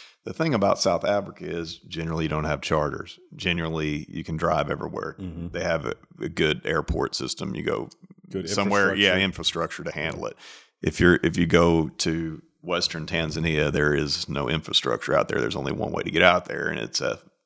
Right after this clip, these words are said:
Speaker 1: freaking eight thousand dollar charter each
Speaker 2: Mm-hmm.
Speaker 1: way.
Speaker 2: Oh, yeah. I had, uh, Sue Tidwell. She wrote that book right there, Cries of the Savannah. They went to Tanzania, which was her and her husband, which is what the whole book is based off of. And
Speaker 1: They went once or they went a lot?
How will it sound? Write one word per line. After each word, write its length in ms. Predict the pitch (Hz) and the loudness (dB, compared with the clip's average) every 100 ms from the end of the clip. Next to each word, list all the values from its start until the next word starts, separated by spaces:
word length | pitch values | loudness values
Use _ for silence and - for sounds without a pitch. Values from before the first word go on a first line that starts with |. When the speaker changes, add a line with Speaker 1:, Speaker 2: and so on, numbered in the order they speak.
| _ _ _ - | _ _ _ -10
Speaker 1:
freaking 300 | 73 - 73 | -8 -6 -4
eight 200 | - 76 85 | -2 0 2
thousand 340 | 76 76 64 | 2 0 -2
dollar 360 | 73 57 50 - | -2 -2 -4 -2
charter 360 | - 85 - - | 2 2 2 0
each 100 | 101 | -2
Speaker 2:
Mm-hmm. 60 | 85 | -2
Speaker 1:
way. 160 | 80 - _ _ - | -12 -18 _ _ 2
Speaker 2:
Oh, 120 | 131 | 4
yeah. 180 | 123 87 | 4 0
I 100 | 104 | -4
had, 220 | 127 120 | -4 -6
uh, 460 | 101 110 104 95 87 85 | -2 0 0 0 -4 -10
Sue 200 | - 135 | -4 0
Tidwell. 420 | 123 123 104 101 95 | 0 0 4 6 4
She 180 | - | 2
wrote 160 | 104 104 | 0 2
that 180 | 92 - | 0 0
book 220 | 98 - | -2 -2
right 100 | 87 | -4
there, 180 | 87 82 | -4 -6
Cries 300 | - 92 85 | -2 -2 -2
of 60 | |
the 80 | 87 | -6
Savannah. 480 | - 85 87 87 82 _ _ _ _ - - _ _ | -8 -8 -8 -8 -10 _ _ _ _ -20 -20 _ _
They 100 | 127 | 6
went 200 | 139 123 | 6 6
to 100 | 123 | 0
Tanzania, 800 | 104 117 101 95 104 101 98 98 | 0 0 -2 -4 -2 -2 0 -2
which 220 | 95 95 98 | -4 -6 -6
was 220 | 87 - 90 _ - | -8 -8 -14 _ -8
her 140 | 113 104 | 0 0
and 80 | 92 | 0
her 60 | |
husband, 600 | 90 92 92 95 87 - - | 0 0 0 -2 -2 -10 -16
which 120 | - | -18
is 100 | - | -6
what 140 | 98 - | -4 0
the 60 | |
whole 100 | 90 | 0
book 240 | 80 90 92 | 2 -2 -4
is 80 | 78 | -8
based 340 | 90 87 - | -6 -6 -6
off 220 | 82 80 | -8 -6
of. 240 | 85 82 - _ _ | -6 -6 -10 _ _
And 140 | 90 82 | -12 -10
Speaker 1:
They 60 | |
went 240 | 78 85 92 | -12 -14 -14
once 340 | 101 113 - | -12 -12 -14
or 60 | 90 | -14
they 100 | 85 | -16
went 140 | 82 | -16
a 60 | 82 | -16
lot? 240 | 71 | -14